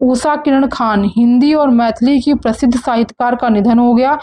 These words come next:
दो हज़ार पन्द्रह में इन्हें पद्मश्री से सम्मानित किया गया। प्रीति रजक भारतीय सेना की पहली महिला सूबेदार बनी। सेंथिल पांडियन डब्ल्यूटीओ में भारत के नए राजदूत नियुक्त। फ्रेडरिक दसवें जो हैं डेनमार्क के नए रास-,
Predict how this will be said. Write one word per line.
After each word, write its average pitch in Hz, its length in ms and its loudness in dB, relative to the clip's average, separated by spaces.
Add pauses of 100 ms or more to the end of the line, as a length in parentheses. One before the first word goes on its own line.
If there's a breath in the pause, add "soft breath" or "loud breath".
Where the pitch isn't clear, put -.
(400 loud breath)
दो 240 120 0
हज़ार 269 260 -2
पन्द्रह 247 380 0
में 269 160 2
इन्हें 262 200 2
पद्मश्री 240 480 0
से 285 120 -2
सम्मानित 202 500 0
किया 208 180 0
गया। 202 200 0 (540)
प्रीति 262 360 0
रजक 285 420 -2 (360)
भारतीय 226 400 -2
सेना 269 360 0
की 302 160 -2
पहली 240 600 -2
महिला 254 300 2
सूबेदार 226 520 0
बनी। 254 340 0 (520)
सेंथिल 277 640 0 (100)
पांडियन 240 580 0 (240)
डब्ल्यूटीओ 254 760 2
में 269 200 2
भारत 233 360 -2
के 269 80 0
नए 233 220 2
राजदूत 220 520 0
नियुक्त। 262 360 0 (580)
फ्रेडरिक 262 540 2
दसवें 247 440 0
जो 254 140 2
हैं 262 360 0
डेनमार्क 240 500 0
के 277 140 -2
नए 226 280 2
रास-, 233 380 -2